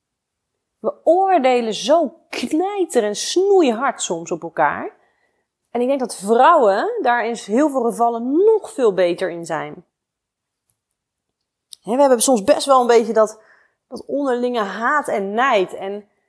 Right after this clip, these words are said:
dat is zo jammer, want ik denk juist ook als vrouwen, maar mannen onderling natuurlijk ook. Je moet een soort, we moeten elkaar juist helpen en steunen en juist niet afgeven op elkaar. En Suzanne Smit, die heb ik eerder genoemd,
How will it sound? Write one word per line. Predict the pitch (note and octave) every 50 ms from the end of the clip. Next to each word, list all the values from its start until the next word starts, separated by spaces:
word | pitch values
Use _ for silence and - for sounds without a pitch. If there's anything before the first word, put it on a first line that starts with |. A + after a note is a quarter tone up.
| _ _ _ _ _ _ _ _ _ _ _ _ _ _ _ _ _ _ _ _ _ _
dat | - - C4 B3+ -
is | B3 - - - -
zo | - D4 D#4+ F4+ E4+
jammer, | C4 A3 A3+ B3+ F4 G4 F4 C4+ G3+ F#3+ F#3
want | G3+ G#3+
ik | G#3 G3
denk | A#3+ A#3 A#3 F#3
juist | G#3 A#3 B3 C4+ C#4+ B3+ -
ook | - A#3 B3+ A#3+
als | A#3+ G3 -
vrouwen, | - - A#3+ C4 D#4 D4+ A#3 F#3+
maar | F3 E3+
mannen | F#3+ G3 G3+ G#3+ A3 A3
onderling | A3 G#3 G3+ G#3 G3+ G3+ F#3+
natuurlijk | F#3+ F#3+ G3+ G3 - - -
ook. | B3 D4 A3+ G3 -
Je | G#3 - G3+ A3+ A#3+
moet | B3+ D4 D#4 -
een | C4
soort, | - - - A3+ G#3+ G#3 G3 - - _ _ _ _ _ _ _ _ _ _
we | - G#3+
moeten | B3 C#4 C4+ C4 A3
elkaar | - F3 F3
juist | E3+ D3+ F3 - E3
helpen | F#3 B3 E4+ A4+ B4+ A4+ - - A#3
en | G#3 F#3+ F#3+ G3
steunen | - - - - - - B4 F4+ D#4 C#4+ B3+ G#3
en | F#3+ G3 G#3
juist | G#3 G3+ G3+ G#3 A3
niet | A#3+ C#4+ G4 A4 G#4+ -
afgeven | - A3 - - - - F#3+ F3+ F3+ F3 F3+
op | E3+ -
elkaar. | F#3 E3 - F#3 E3+ D3+ D3+ D3 - F3+ _ _ _ _ _ _ _ _ _ _ _ _ _ _ _ _ _ _ _ _ _ _ _ _ _ _ _ _ _ _ _ _ _ _ _ _ -
En | - A#3+
Suzanne | A#3+ - A3+ G3+ C4 C4+ C4+
Smit, | B3+ - - A#3+ C4 D4+ F#4+ F#4+ - A#3 G3+
die | G#3 A#3 A3+ A3+ A3+
heb | G#3+ F#3+
ik | F#3+ -
eerder | - B3 D4 D4+ D4 C#4
genoemd, | - B3+ B3+ C4 C#4 D#4+ F4 F#4 - _